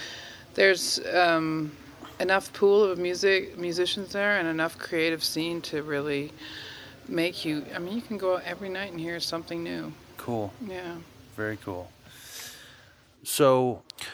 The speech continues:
Speaker 2: what, uh, what's something about you that people should know or that you'd like to tell people about, something you like to do outside of music or a hobby or an interest that you have?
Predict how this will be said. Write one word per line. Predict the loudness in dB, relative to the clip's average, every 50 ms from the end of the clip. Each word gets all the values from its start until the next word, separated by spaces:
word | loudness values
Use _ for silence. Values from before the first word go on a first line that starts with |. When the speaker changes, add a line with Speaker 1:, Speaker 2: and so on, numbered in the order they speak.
| -16 -18 -20 -16 _
Speaker 2:
what, | 2 6 8 8 8 8 4 6 8
uh, | 10 10 10 10 10 8 6 4 0
what's | 2 2 2 2 2
something | 0 0 0 0 2 2
about | 4 8 10 10 10 10 8 4
you | 0 0 2 4 4 4 4 2 0 -2 -8 -14 _ _ _ -6
that | 2 6 8 8 8 8 4 2 -2 _ _ _ _ _ _ _ _ _ _ _ _ -20 _ -20 -20 -20 -20 -20 -20 -20 -20 _ _ _ _ _ _ _ _ _ _
people | 0 0 0 4 4 6 6 6 4
should | 2 0 -2 0 2
know | 2 4 6 6 6 6 4 2 0
or | -2 0 0
that | 0 0 0
you'd | -2 -2 2
like | 2 2 2 0 -2
to | 0 2 4 4 4 2 0 -6 _ _ _ _ _ _
tell | 0 4 4 4
people | 4 2 -2 0 0 2
about, | 4 4 4 2 0 _ _ -20 _ _ _
something | -6 -2 -2 -2 0 0 2
you | 4 4
like | 2 2
to | 0 0
do | 0 2 2
outside | 2 2 2 2 2 4 4 4 4 4
of | 2
music | 0 -2 -2 -2 -2 -4 -6 -6 -8 -14 -20 -20 -20 -20 -20 _ _ _
or | 2 2 4
a | 4 4 4
hobby | 4 6 6 6 6 4 0 0 0
or | 0 0 -2
an | -2 -2
interest | -6 -6 -4 0 0 0 0 0 -2
that | -4 -4
you | -4 -4
have? | -4 -2 -2 -2 -4 -6 -8 -12 -18